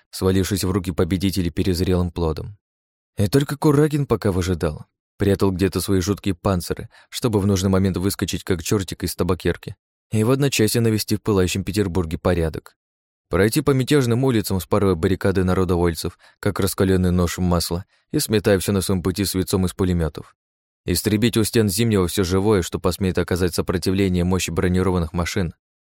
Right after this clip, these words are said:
и войти во дворец не мятежным генералом, а спасителем империи.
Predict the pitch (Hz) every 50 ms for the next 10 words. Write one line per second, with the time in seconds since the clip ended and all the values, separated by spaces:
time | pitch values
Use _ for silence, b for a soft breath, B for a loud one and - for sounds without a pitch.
0 | _ - 87 101 107 120 135 135 - 151 147 139 117 117 117 135 131 - - 120
1 | 117 117 117 - 139 143 123 131 120 110 98 95 95 95 98 117 123 117 101 87
2 | 82 b b b b b 110 135 147 - - 139 127 - - 123 - 123 117 117
3 | 113 113 107 104 - 110 95 85 - - 92